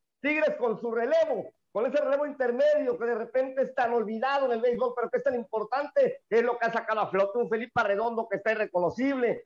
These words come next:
un Raúl Barrón que ha regresado de lesiones, ni qué decir de lo que ha hecho Juan Ramón Noriega en las últimas dos semanas, lo de Wendell Floránez, que es un relevista que va perfecto en salvamentos. En fin, Tigres ya se metió ahí, se ha embalado, no tiene la ventaja de jugar en casa, es cierto,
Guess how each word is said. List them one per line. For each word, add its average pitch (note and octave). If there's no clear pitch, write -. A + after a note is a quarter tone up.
un A#3
Raúl A3
Barrón G#3+
que G#3+
ha G#3+
regresado G3+
de F#3
lesiones, A#3
ni G3+
qué A#3+
decir A#3
de A3+
lo G3+
que G#3
ha G#3
hecho G#3
Juan G3
Ramón G3+
Noriega G#3
en G3+
las D#3+
últimas F#3+
dos G3+
semanas, A#3
lo G#3+
de G#3+
Wendell A3+
Floránez, G#3+
que A3+
es F#3+
un A3
relevista G3+
que G3
va G#3
perfecto G#3
en E3
salvamentos. A#3
En A3
fin, D#4+
Tigres D#4
ya D4
se D4+
metió C4
ahí, D4+
se C#4
ha C#4
embalado, C#4+
no A3+
tiene C#4
la C4
ventaja B3+
de A#3+
jugar A3
en A#3
casa, C4
es -
cierto, C#4+